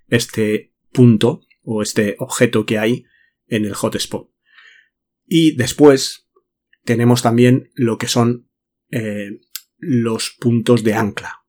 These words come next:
Y los puntos de ancla son otros puntos que se definen en la imagen, diferentes al hotspot. Normalmente se definen o bien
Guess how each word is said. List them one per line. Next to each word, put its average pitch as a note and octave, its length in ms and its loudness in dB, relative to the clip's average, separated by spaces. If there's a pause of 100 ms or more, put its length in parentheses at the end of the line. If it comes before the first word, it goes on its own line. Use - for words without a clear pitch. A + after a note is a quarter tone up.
(160)
Y B2 60 2
los A2+ 160 -2
puntos B2 300 2
de A#2+ 80 0
ancla B2+ 480 0
son A#2+ 420 0
otros B2+ 340 -2
puntos C3 380 2
que A2 100 -6
se - 120 -6
definen A2+ 380 -2
en G#2+ 60 -2
la G#2+ 100 -4
imagen, C3 540 -2
diferentes G#2+ 600 -4
al G#2 100 -6
hotspot. A#2 480 -2
Normalmente G#2+ 600 -2
se G#2 180 -4
definen F#2+ 540 -2 (340)
o A2 140 -4
bien A2+ 420 0